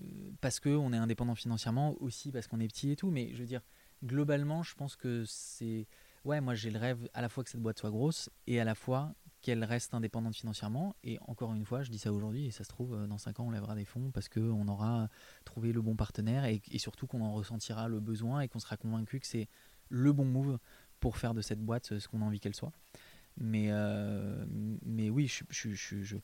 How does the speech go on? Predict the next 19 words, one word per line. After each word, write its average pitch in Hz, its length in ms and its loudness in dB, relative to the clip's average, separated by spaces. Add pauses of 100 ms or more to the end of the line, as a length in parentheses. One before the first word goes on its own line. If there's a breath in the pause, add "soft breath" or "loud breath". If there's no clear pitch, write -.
(320 loud breath)
théoriquement, 123 600 2
j'aurais 107 220 0
plutôt - 220 -4
tendance 107 260 -2
à 110 60 0
dire 120 160 -2
que - 60 -16
c'est 107 80 -6
plus 113 160 -4
facile 113 320 -2
de 110 80 -2
faire 104 160 -2
une 101 100 0
grosse 110 300 2
boîte 113 420 -4
positive, 107 460 -2
bienveillante, 110 720 -2
sans 113 340 -6
investisseurs, 107 460 -4